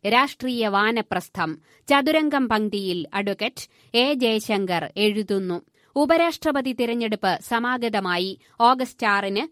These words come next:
തിരഞ്ഞെടുപ്പ് ദിനത്തിൽ തന്നെ ഫലപ്രഖ്യാപനം ഉണ്ടാകും. രാജസ്ഥാനിലെ മുതിർന്ന ബി ജെ പി നേതാവും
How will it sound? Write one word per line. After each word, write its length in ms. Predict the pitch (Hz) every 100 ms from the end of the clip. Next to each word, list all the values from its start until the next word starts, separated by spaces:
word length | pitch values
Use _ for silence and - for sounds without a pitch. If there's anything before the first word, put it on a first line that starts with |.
| _
തിരഞ്ഞെടുപ്പ് 560 | 262 277 302 302 269
ദിനത്തിൽ 380 | 247 240 220 220
തന്നെ 320 | 208 196 196 175 - _
ഫലപ്രഖ്യാപനം 880 | 247 262 262 254 - 214 190 185 170 170
ഉണ്ടാകും. 500 | 214 202 185 180 180 - _ _
രാജസ്ഥാനിലെ 720 | 262 285 311 - 269 262 247 233
മുതിർന്ന 420 | 240 262 269 247
ബി 180 | 220 262
ജെ 140 | 269
പി 140 | 262
നേതാവും 440 | 233 214 196 185